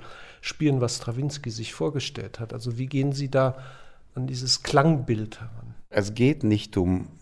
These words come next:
Speaker 2: Authentizität oder so etwas, aber zum Beispiel fängt der Sacre du Printemps mit diesem enorm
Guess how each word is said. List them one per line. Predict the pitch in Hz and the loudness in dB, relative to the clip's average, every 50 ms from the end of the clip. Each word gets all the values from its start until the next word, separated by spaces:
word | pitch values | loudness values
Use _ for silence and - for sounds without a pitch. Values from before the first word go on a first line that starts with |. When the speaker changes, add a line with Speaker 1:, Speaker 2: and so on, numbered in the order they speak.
| _ - | _ -2
Speaker 2:
Authentizität | - - 85 87 87 90 90 - - - 85 82 90 87 - - - 85 85 - - - 90 87 - - - 85 80 80 80 87 95 - - - - | 2 4 4 4 4 2 -2 -2 -2 0 2 2 2 0 -2 -6 -8 -8 -6 -6 -6 -6 -6 -6 -6 -2 -2 0 0 2 0 0 -2 -4 -8 -14 -10
oder | - 87 82 85 82 82 80 82 - - - | -8 -8 -4 -4 -4 -4 -4 -6 -8 -10 -12
so | - 82 80 - 90 82 82 | -14 -10 -4 -2 -2 -2 -2
etwas, | - - 87 90 - - - 95 101 - - - - - - - - - - - - - | -2 -4 -4 -6 -4 -2 0 0 0 0 -4 -12 -14 -14 -14 -14 -14 -16 -20 -14 -8 -4
aber | - 107 113 - | 0 0 0 0
zum | - - 117 113 | 2 2 2 4
Beispiel | 113 135 143 143 143 - - 110 107 110 - - - - - - - _ _ _ _ _ | 6 6 4 4 2 4 6 6 6 6 2 -4 -20 -20 -20 -20 -20 _ _ _ _ _
fängt | _ - - - 123 120 123 123 - - - | _ -8 0 4 4 4 4 4 0 2 4
der | 101 90 87 92 - - - | 4 6 6 4 0 -2 -10
Sacre | - - - - 120 - - 101 | -8 -2 4 4 4 4 4 0
du | 85 90 | 0 0
Printemps | 87 - 92 90 90 95 95 - 98 90 85 | 0 2 2 2 2 2 2 2 2 4 4
mit | 87 85 82 | 2 0 -2
diesem | 87 82 - 87 85 82 - - - | -4 -4 -2 -2 -2 -2 -4 -8 -6
enorm | - 90 87 87 92 92 95 95 101 107 113 120 113 95 82 80 76 78 82 | -2 0 2 4 4 4 4 4 6 6 8 8 8 8 8 6 4 0 -2